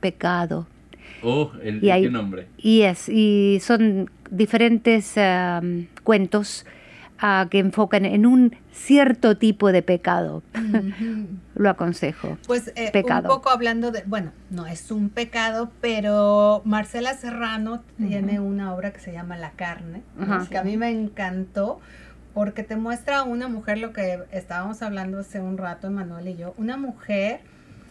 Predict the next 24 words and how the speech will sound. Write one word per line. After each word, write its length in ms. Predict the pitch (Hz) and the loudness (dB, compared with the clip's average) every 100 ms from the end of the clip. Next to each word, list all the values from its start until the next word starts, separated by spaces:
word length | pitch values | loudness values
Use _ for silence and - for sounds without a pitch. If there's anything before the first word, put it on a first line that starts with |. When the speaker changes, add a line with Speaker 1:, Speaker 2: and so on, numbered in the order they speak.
| - - - | -20 -20 -14
Speaker 3:
eh, 640 | 196 185 185 180 180 175 - _ | -6 -2 0 0 -2 -6 -12 _
pues 240 | 220 208 185 | -4 -4 -2
ya 320 | 202 208 285 | -2 -2 -2
entrada 520 | 285 269 233 226 262 | -4 -4 -2 -2 -2
en 80 | 269 | -6
sus 180 | 254 208 | -10 -10
sesentas, 880 | 196 170 - 202 233 226 - 156 - | -10 -10 -8 -6 -6 -6 -12 -16 -14
¿no? 380 | 170 170 214 - - - | -12 -10 -10 -12 -20 -12
Que 140 | 220 202 | -6 -6
se 220 | - 202 | -6 -8
atreve, 760 | 185 - 208 214 233 233 233 | -8 -8 -4 -2 -2 -4 -6
que 220 | 226 196 185 | -6 -4 -2
osa, 880 | 196 208 226 247 - 254 262 285 277 | 0 0 -2 -4 -8 -10 -6 -6 -4
eh, 340 | 208 185 180 180 | -4 -2 -2 -4
tener 280 | 185 196 208 | -6 -4 -2
un 140 | 240 | -4
amante, 840 | 214 185 190 202 202 202 208 214 285 - - - - - - | -4 -6 -4 -2 -4 -4 -8 -8 -10 -14 -20 -20 -20 -14 -10
pues 160 | 185 | -8
casi 260 | - 214 277 | -8 -10 -10
treinta 480 | 247 233 254 233 226 | -10 -10 -10 -10 -10
años 320 | 254 262 - | -12 -14 -12
menor 300 | 214 208 233 - | -10 -10 -12 -14
que 220 | 202 226 | -14 -14
ella, 240 | 277 202 | -16 -20